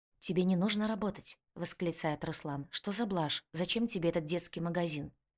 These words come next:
"Я не спрашиваю твоего мнения или разрешения". Руслан отодвигает стул. Я сажусь. Он делает знак официанту, и через минуту передо мной появляется аппетитная паста с креветками, моя любимая. Он успел заказать.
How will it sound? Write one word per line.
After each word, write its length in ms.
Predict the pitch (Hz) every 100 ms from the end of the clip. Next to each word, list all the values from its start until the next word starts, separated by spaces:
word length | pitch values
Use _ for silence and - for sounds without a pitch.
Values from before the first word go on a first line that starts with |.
| _ _ -
"Я 160 | 202
не 120 | 214 208
спрашиваю 540 | - 208 - 156 160
твоего 340 | 160 160 156
мнения 480 | 160 156 170 214 226
или 240 | - 185 190
разрешения". 840 | 170 165 156 - 135 127 127 127 _ _ _ -
Руслан 560 | 175 175 - 180 196 202
отодвигает 640 | 202 175 170 170 175 180
стул. 400 | - - 135 131 _ _ _ _ -
Я 180 | 208 220
сажусь. 540 | - 165 147 139 - _ _ _
Он 200 | - 208
делает 380 | 185 196 185 180
знак 280 | 160 175 170
официанту, 680 | 156 170 - 214 196 185 123 _ _ -
и 80 |
через 320 | - 185 180 180
минуту 400 | 185 202 220 175
передо 340 | 165 165 165
мной 240 | 165 185
появляется 800 | 185 165 160 165 170 160 - 156 - _ -
аппетитная 600 | 185 185 - - 165 160
паста 340 | 180 175 156
с 80 | -
креветками, 680 | 160 151 139 - 135 135 - _ -
моя 240 | 175 170
любимая. 560 | 165 147 143 135 131 - _ _ -
Он 180 | 190 175
успел 380 | 160 170 147
заказать. 680 | 139 143 - 151 127 - -